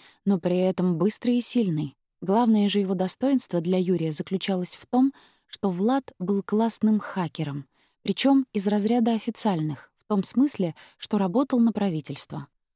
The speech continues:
Что-то там засекреченное и правоохранительное. Правда, из бывших свободных художников,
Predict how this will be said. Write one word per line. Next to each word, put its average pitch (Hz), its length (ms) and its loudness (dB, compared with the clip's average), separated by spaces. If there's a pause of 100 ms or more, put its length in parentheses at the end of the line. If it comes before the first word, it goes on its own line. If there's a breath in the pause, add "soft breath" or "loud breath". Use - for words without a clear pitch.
(120)
Что-то 311 280 0
там 226 180 2
засекреченное 180 1120 -2
и 214 100 0
правоохранительное. 180 1200 -2 (280)
Правда, 220 340 0
из 190 280 -2
бывших 196 600 -4
свободных 208 560 0
художников, 156 760 -4